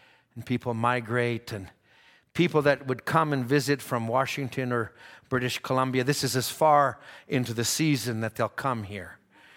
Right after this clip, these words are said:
and then they'll retreat quite quickly. I'm not ju-, I'm just saying that in case there's anybody in that situation today, but,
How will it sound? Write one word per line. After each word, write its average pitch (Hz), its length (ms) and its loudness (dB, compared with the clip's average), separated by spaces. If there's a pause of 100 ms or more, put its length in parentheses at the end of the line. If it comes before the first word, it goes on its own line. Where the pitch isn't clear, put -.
(200)
and 117 140 -2
then 135 140 2
they'll 139 160 4
retreat 131 560 0
quite - 240 -4
quickly. 113 500 -6 (880)
I'm 123 100 0
not 135 140 4
ju-, 147 120 2
I'm 160 120 4
just 160 200 0
saying 160 200 6
that 127 140 2
in 110 40 -12
case 135 280 0
there's 110 140 -4
anybody 113 420 0
in 107 100 -2
that 110 240 -4 (720)
situation 139 840 2
today, 123 380 0
but, 120 220 0